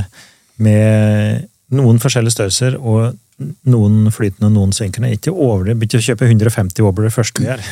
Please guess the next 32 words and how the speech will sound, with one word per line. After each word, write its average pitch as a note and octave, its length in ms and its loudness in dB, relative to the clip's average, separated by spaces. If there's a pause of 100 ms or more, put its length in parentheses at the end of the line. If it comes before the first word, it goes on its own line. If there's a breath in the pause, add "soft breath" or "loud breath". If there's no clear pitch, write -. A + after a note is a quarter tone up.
(640 loud breath)
Men A#2 140 4
at, A2 180 -2
eh, A#2 320 2
bare A#2+ 240 0
imitere G#2+ 240 0
en A#2 240 2
byttefisk, G#2+ 480 -2
som C#3 100 2
du C3 60 2
ser, B2+ 180 0
da, C3 140 0
en A#2 240 0
helt, A2 320 -4
eh, A2+ 160 2
tradisjonell, G#2 460 0 (100)
eh, G#2 320 2
Rapala G2+ 280 -2
med G#2 360 2
merkerigg G2+ 640 0
og G2+ 480 2
sølvgrå G2 400 -2 (340)
side, A2+ 300 -2
det B2 100 -2
vil G#2+ 140 -2
kunne A#2 240 0
funke A2+ 240 -2
nesten G#2+ 360 -2
overalt. G#2+ 520 -6 (560 soft breath)
Og A#2+ 80 -4
så A#2+ 220 -2 (320)
og A2+ 80 -4
så A#2 140 0